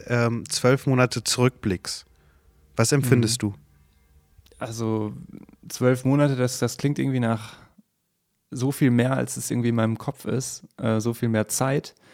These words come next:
Speaker 2: Äh, mir kamen diese zwölf Monate, glaube ich, viel kürzer vor. Ähm, auf der anderen Seite aber auch gen-, viel länger, weil irgendwie diese, dieser, dieser Start, diese leere Re-, Redaktion, an die ich grad denke,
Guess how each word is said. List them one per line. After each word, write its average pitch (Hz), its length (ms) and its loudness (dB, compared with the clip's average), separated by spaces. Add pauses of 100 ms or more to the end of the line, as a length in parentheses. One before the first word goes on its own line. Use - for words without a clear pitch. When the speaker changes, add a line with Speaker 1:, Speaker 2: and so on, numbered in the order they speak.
(680)
Speaker 2:
Äh, 110 180 0
mir 127 360 4
kamen 143 420 2
diese 131 220 -2
zwölf 127 360 2
Monate, 135 680 2 (400)
glaube 120 260 4
ich, 120 80 -4
viel 123 160 0
kürzer 123 420 -2
vor. 131 380 -4 (840)
Ähm, 117 560 0 (960)
auf 131 160 -2
der 123 100 -4
anderen 151 200 4
Seite 143 200 2
aber 127 160 4
auch 127 160 2
gen-, 123 600 -2
viel 135 200 -2
länger, 120 440 0
weil 117 240 4
irgendwie 131 380 2
diese, 123 280 0
dieser, 120 320 2
dieser 117 200 0
Start, 143 520 -2 (100)
diese 120 160 -2
leere 127 320 2
Re-, 123 240 0 (120)
Redaktion, 135 480 2
an 143 80 4
die 139 80 0
ich 139 100 -2
grad 131 240 -2
denke, 139 380 0